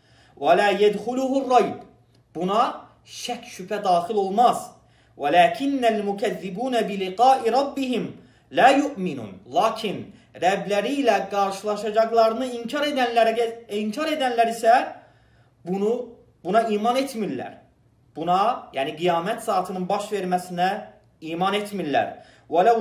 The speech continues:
cəəthum kullu əyətin həttə yaravul əzəbəl əlim." Onlara bütün ayələrimiz gəlsə belə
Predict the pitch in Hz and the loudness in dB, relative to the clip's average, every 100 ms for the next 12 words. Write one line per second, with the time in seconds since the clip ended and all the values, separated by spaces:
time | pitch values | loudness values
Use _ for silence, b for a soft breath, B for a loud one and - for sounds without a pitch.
0 | 185 214 214 208 208 - 214 202 196 226 | 0 2 2 2 -2 -6 -8 -6 -8 -6
1 | 208 196 190 196 185 175 170 208 196 - | 0 0 0 0 2 0 0 -6 -6 -10
2 | b b b _ - 262 - - 220 202 | b b b _ 2 2 2 4 4 6
3 | 202 269 277 247 220 208 190 180 196 175 | 4 6 6 4 0 0 -4 -2 -2 -2
4 | 156 139 123 107 104 b b b 208 226 | -2 -4 -6 -8 -14 b b b -2 -2
5 | 226 247 277 277 240 - 330 - 247 240 | 0 0 0 -2 -8 -8 -10 -4 0 2
6 | 226 220 214 208 233 269 - 214 214 208 | 4 2 0 -2 -6 -10 -8 -6 -4 -6
7 | 277 285 247 233 294 | -8 -6 -2 -2 -4